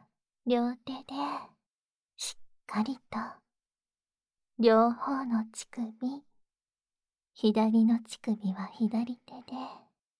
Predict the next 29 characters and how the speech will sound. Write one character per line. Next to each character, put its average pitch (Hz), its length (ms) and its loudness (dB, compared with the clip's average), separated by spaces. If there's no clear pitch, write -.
右 277 300 -4
の 311 140 -4
乳 - 180 -14
首 269 320 -4
は 240 340 -6
右 226 380 4
手 233 160 -6
で、 233 100 -2
人 - 260 0
差 233 160 -2
し 262 220 0
指 226 260 4
と 202 160 -4
親 202 200 -4
指 247 340 -4
を 277 100 -8
使 - 260 -16
っ 277 60 -14
て、 277 80 -12
優 269 160 -2
し - 220 -10
く 285 160 -8
つ - 200 -2
ま 277 200 4
ん 285 100 -8
で。 294 120 -8
<laughs> - 1900 -12
乳 - 160 -8
首、 254 260 0